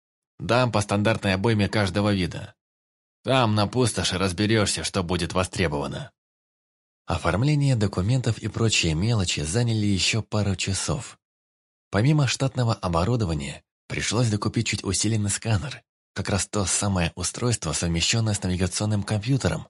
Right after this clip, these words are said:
что составляет карту месторождений. Не вручную же мне её рисовать. Охват нового сканера почти пятьсот метров в радиусе и до полутора метров вглубь почвы.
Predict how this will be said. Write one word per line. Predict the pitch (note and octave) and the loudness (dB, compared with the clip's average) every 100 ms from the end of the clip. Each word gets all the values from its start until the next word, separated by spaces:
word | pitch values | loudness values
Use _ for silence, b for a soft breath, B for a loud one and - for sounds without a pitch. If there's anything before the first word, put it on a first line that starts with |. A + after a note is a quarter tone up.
| _ - | _ -8
что | - G#2+ | -4 -2
составляет | F#2 G#2 A2 F#2 D#2+ | -2 -2 0 0 0
карту | G2+ E2 - | 0 0 0
месторождений. | D2+ D2+ E2 F#2+ F#2 E2 D#2 - - _ _ _ _ _ | -4 -2 0 0 0 -2 -2 -8 -14 _ _ _ _ _
Не | D3+ D#3 | -4 -4
вручную | - - B2+ B2+ | -2 -2 0 2
же | F#2 E2+ | 2 2
мне | D#2 | 2
её | E2 D#2 D2+ | 2 2 0
рисовать. | D2+ - G2+ D#2 - - _ _ _ _ _ - | -2 0 0 -2 -6 -12 _ _ _ _ _ -8
Охват | F2+ D3 D3+ - | -4 0 0 0
нового | C#3+ B2 | 2 2
сканера | G#2+ - B2+ A#2 | 0 0 -2 0
почти | A2 G#2 - | 0 0 0
пятьсот | G#2 F#2+ - A2+ - | -2 -4 -4 -4 -2
метров | G#2 G2 - | -2 -2 -2
в | |
радиусе | G#2 A#2 D#2+ D2 - C3 _ _ _ - | 0 0 0 0 -2 -6 _ _ _ -6
и | |
до | E2 | -4
полутора | E2 F#2 F#2+ E2+ | 0 0 0 0
метров | E2+ G2+ E2 | -2 -2 -2
вглубь | D#2 E2+ - | -2 -6 -4
почвы. | F#2 - C2 - | -6 -4 -8 -12